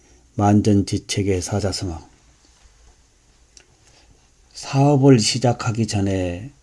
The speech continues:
우리는 많은 정보를 찾고 이러한 정보들을 직접 확인하고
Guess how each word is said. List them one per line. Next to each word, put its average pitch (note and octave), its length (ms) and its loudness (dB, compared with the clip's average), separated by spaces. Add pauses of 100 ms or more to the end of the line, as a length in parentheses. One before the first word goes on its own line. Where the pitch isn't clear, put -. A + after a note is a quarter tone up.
우리는 G2+ 520 0
많은 G2 380 4
정보를 G#2 520 -2
찾고 F#2 600 -6 (500)
이러한 G#2 420 2
정보들을 G#2+ 680 -2
직접 - 400 -8
확인하고 F#2 880 -6